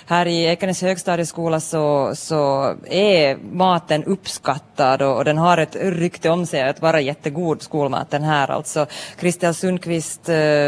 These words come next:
du talade här tidigare om att till exempel ungslax är dyrt, att man kan inte servera det speciellt ofta. Men, men hur svårt är det alltså att, att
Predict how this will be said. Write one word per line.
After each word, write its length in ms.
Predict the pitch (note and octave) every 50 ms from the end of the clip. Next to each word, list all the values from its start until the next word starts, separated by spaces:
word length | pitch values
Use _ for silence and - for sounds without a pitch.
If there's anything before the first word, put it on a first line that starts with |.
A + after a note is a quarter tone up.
| C#3+ C3+
du 80 | E3+ D#3+ -
talade 280 | - F#3 G3 F#3+ F3
här 100 | F3+ D#3+
tidigare 500 | D3+ - D#3+ D#3+ D3 C#3+ C#3 D3 C#3+ C#3
om 160 | C#3 C3+ C3+ C3
att 300 | C#3 C#3+ - - - -
till 100 | D#3 C#3+
exempel 280 | C#3+ - D#3 - E3
ungslax 500 | - E3+ E3+ E3 - - D3 D3 - -
är 40 | C#3
dyrt, 640 | C3+ D3 D#3 A3+ A#3+ F3+ C3 B2+ D3 D3+ D3+ -
att 120 | E3 D3+ -
man 140 | D#3 D3+ D3
kan 120 | - D#3
inte 220 | D#3 D#3 D3+ -
servera 400 | - - E3+ D#3 E3 F3 E3+ D#3+
det 100 | C#3+ C#3+
speciellt 340 | C3+ - D#3 D3+ D#3+ D3+ - -
ofta. 320 | F#3 F3 - - - D3+
Men, 180 | D3 D#3 C#3 - - - - - -
men 120 | - F#3+
hur 80 | F#3+ A3+
svårt 500 | A3 - - F#3 A#3 C#4+ E4+ C#4 - -
är 40 | F#3
det 100 | F3 E3+
alltså 240 | F3+ F3 - -
att, 200 | F#3 E3+ E3+ -
att 360 | - F3 - - - - -